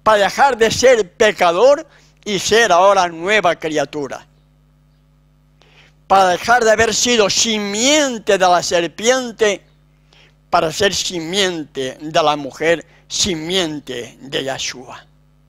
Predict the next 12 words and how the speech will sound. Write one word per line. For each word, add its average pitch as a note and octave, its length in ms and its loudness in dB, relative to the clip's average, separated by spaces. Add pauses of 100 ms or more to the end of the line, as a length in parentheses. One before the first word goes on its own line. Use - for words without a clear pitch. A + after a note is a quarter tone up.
(880)
Para F3+ 160 0
que F3+ 140 -2
se E3 120 -4
cumplan G3+ 440 -2
las F#3 160 0
promesas F#3 560 -2
que E3+ 120 -4
hallamos F3+ 420 -2
en D#3 120 -6
Juan F3 360 -2
capítulo E3+ 600 -2
diecisiete, D#3+ 720 -6